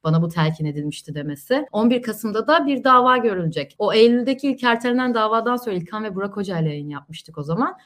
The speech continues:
O zaman demiştik ki yani bu aslında bir siyasi yemel olarak kullanılıyor.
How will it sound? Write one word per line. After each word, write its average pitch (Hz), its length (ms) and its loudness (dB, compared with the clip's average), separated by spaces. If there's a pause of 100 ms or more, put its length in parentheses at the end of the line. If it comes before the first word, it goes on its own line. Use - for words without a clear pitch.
(160)
O 185 80 -4
zaman 208 280 -2
demiştik 240 500 -4
ki - 80 -8
yani 170 340 -2
bu 190 100 -2
aslında 196 460 -4
bir 208 80 -2
siyasi 170 580 -4
yemel 175 280 0
olarak 339 420 -2
kullanılıyor. 339 500 -6